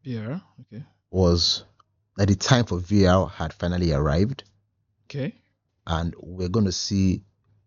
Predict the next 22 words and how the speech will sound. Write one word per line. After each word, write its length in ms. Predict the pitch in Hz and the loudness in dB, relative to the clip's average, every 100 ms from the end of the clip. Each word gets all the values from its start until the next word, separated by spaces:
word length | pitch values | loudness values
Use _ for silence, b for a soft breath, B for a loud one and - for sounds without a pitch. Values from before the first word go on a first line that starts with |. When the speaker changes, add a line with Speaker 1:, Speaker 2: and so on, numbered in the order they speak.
| _ _ _ _ _ _ _ _ _ _ _ _ _ _ | _ _ _ _ _ _ _ _ _ _ _ _ _ _
Speaker 2:
V 260 | 92 101 107 | -6 4 6
R 140 | 101 | 6
move 640 | 95 95 95 98 113 101 - _ _ _ _ _ _ _ _ _ | 4 0 0 -2 -4 -6 -16 _ _ _ _ _ _ _ _ _
from 160 | 98 92 | 2 6
a 60 | |
niche 420 | 92 104 - - - - | 8 6 4 -2 -8 -8
product 500 | 101 98 - - - _ _ _ _ _ - | -4 -4 -4 -10 -14 _ _ _ _ _ -8
to 140 | - 90 | 0 2
a 40 | |
mass 340 | 87 92 - | 4 2 0
market. 460 | 95 85 87 - - - | -6 -6 -8 -8 -10 -8
Speaker 1:
That 220 | 120 117 | -2 -2
is 120 | 113 | -2
virtual 400 | 110 123 - 127 | -4 -6 -2 -2
reality, 520 | 117 113 110 107 - | 2 2 0 -2 -6
Speaker 2:
Yeah, 140 | 101 87 | -6 -2
virtual 260 | 98 - | -2 -2
Speaker 1:
just 40 | 87 | -2
to 140 | 85 | -2
be 80 | 85 | -4
clear. 120 | 101 | -6
Speaker 2:
reality. 160 | 73 | -8